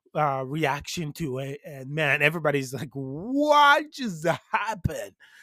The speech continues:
But before I jump in there, um, at the beginning, we see, uh, Dorado Silva looking at some plans for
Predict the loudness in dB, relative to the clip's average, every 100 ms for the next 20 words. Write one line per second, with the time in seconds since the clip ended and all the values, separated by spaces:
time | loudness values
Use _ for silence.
0 | -20 _ _ -2 -2 -2 -2 2 4 4
1 | 2 0 -4 -2 0 0 2 4 4 2
2 | 0 -4 -2 0 2 2 0 -2 -4 -6
3 | -4 -4 -6 -10 _ _ _ 2 4 4
4 | 0 0 0 -2 -4 -4 -2 0 0 -2
5 | -8 -8 -12 _ -2 -2 -6 -10 -8 -8
6 | -4 -4 -4 -6 -10 -18 _ _ -6 0
7 | 2 2 0